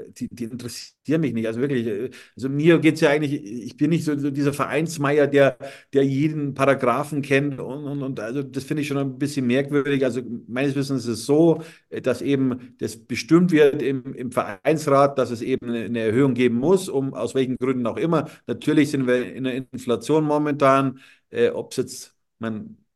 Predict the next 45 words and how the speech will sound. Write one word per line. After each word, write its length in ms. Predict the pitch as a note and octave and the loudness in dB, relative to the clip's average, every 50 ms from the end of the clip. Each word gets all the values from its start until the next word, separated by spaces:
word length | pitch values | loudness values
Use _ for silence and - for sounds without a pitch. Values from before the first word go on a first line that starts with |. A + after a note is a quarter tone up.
| _ _ _ _ | _ _ _ _
mir 300 | G#2 A#2 C3 C#3+ E3+ E3+ | -12 -4 4 6 6 6
persönlich 600 | F3 E3+ C#3+ D3+ D#3+ D#3+ D#3 D#3 D3 C#3+ D3 - - | 6 4 2 4 2 2 4 2 0 0 -2 -10 -2
macht 240 | C3 C3+ B2+ - D3 | -2 -2 0 0 -4
das 100 | C3 C3 | -4 -4
jetzt 180 | A#2+ - - | -4 -6 -2
nichts 220 | D3 E3 E3 D#3+ G#2 | -2 -2 -2 -2 -4
aus, 180 | F#2+ G2+ G2+ | -4 -4 -4
aber 120 | A2+ A2+ A#2 | -4 -6 -6
es 80 | A2+ | -6
gibt 160 | - A#2 - B2 | -8 -10 -4 -2
Menschen, 520 | B2 C#3 C#3+ D3 - E3 D#3 D#3 D#3 - _ _ _ _ _ - | -2 -2 -2 -4 -4 -4 -4 -6 -6 -10 _ _ _ _ _ -4
da, 160 | A#2+ A#2+ A#2+ | -4 -2 -2
da 160 | A#2 - B2 | -2 -4 -6
spielen 260 | A#2 - - C#3 C#3+ C#3 | -6 -2 -2 0 2 4
halt 140 | C3 A#2+ | 4 4
neun 220 | A2+ A2+ B2+ C3+ C#3 | 4 2 2 2 4
Euro 220 | C3+ C#3 C#3 C3+ | 4 4 4 2
schon 220 | B2+ C#3 E3 F#3+ E3+ | 2 2 0 2 2
eine 80 | C#3 | 4
Rolle, 320 | A#2 A2+ A2 G2+ F#2+ F2+ F2+ | 4 2 2 0 -2 -4 -6
ja, 220 | G#2 B2+ C#3+ C3+ | -6 -6 -6 -6
und, 200 | A#2 A#2 A2+ A2+ | -4 -4 -4 -4
und 220 | G#2+ A2+ A#2 G#2+ | -4 -6 -6 -6
die 200 | A2+ A2 A#2 A#2+ | -6 -4 -2 0
werden 120 | A#2+ C3 C3 | 0 0 0
sich 100 | B2 A#2+ | 0 -2
dann 180 | B2 A#2+ A2 _ _ - | -2 -2 -4 _ _ -10
überlegen, 720 | A#2+ A2+ A2+ A2+ A2+ A#2 C3 D3 C#3+ D3 D#3 D3 C3+ C#3 - - - _ - | -4 0 0 2 2 4 4 2 2 0 0 -4 -4 -6 -8 -20 -20 _ -4
ja, 380 | F#2+ A#2 C3+ C3+ B2+ A#2 - - | 0 2 4 4 2 2 -4 -4
soll 160 | - C3+ C#3+ | -2 0 2
man 100 | C#3 C3 | 2 2
das 120 | B2 - | 0 2
weiter 480 | A#2 B2+ C3 B2+ C3+ C3 B2 B2 B2 _ _ | 0 0 0 2 2 2 2 0 -2 _ _
unterstützen, 580 | - A#2+ A#2 B2+ A#2 - E3 E3+ E3+ F3 E3+ D3 | -10 -4 -2 -2 0 4 2 2 2 2 -6 0
sechzig 340 | D3 D3+ D3+ D3 D3+ C#3+ C3+ | 2 2 2 2 0 -2 0
München, 240 | C#3 C#3+ C#3 C#3 C3 | 0 0 0 0 0
ja 200 | A#2 A#2+ B2 B2+ | 2 2 4 4
oder 120 | B2 A#2 | 2 2
nein? 240 | A#2 B2+ C#3 C#3+ - | 2 0 0 -2 -2
Klar 220 | - B2+ C3+ B2+ | -2 0 0 2
heißt 220 | B2 C3+ B2+ C3 F#2+ | 2 0 -2 -2 -4
einmal 240 | B2 C3 C3 B2 | -6 -4 -2 0
Löwe, 220 | B2 B2 A#2+ A#2 A#2+ | 0 0 2 0 -2
immer 200 | C3 D3 D3 D3 | -2 0 0 2
Löwe, 400 | C#3+ D3 D3 C#3+ D3 C#3 - | 4 4 4 4 2 0 0